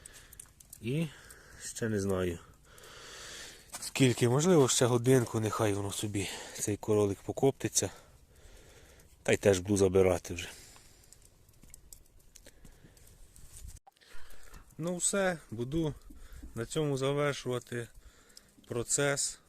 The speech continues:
Трішки показав, як роблю, що за чим. На годиннику зараз п'ятнадцята тридцять. Загалом шість годин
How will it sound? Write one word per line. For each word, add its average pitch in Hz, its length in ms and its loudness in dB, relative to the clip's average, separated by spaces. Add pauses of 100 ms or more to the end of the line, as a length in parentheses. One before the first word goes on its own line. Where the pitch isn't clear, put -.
(180)
Трішки 131 360 -4
показав, 127 600 -2
як 117 240 -2
роблю, 135 460 -4 (580)
що - 240 -2
за 110 140 2
чим. 160 380 0 (240)
На 110 120 -6
годиннику 123 640 -4
зараз 120 440 -2 (960)
п'ятнадцята 120 580 -2
тридцять. 151 580 -2 (1600)
Загалом 127 720 2 (680)
шість 147 420 -2
годин 165 440 0